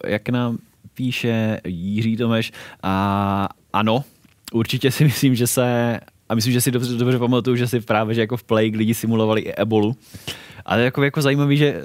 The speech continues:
dneska už jakoby, eh, ta prostě meme kultura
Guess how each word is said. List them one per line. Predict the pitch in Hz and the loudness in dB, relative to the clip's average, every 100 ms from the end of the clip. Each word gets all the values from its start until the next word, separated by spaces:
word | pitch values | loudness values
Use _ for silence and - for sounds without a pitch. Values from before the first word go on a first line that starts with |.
| 107 | -6
dneska | 110 127 - 135 | 0 0 0 -2
už | 131 | 0
jakoby, | 135 123 139 135 131 107 | -2 0 2 2 2 0
eh, | 113 113 113 101 - | 0 0 0 -2 -2
ta | 113 117 | 0 0
prostě | 113 117 110 - 120 90 | -4 -6 -8 -2 0 0
meme | 95 120 120 | 0 0 0
kultura | - 120 120 110 101 | 0 -2 0 0 -2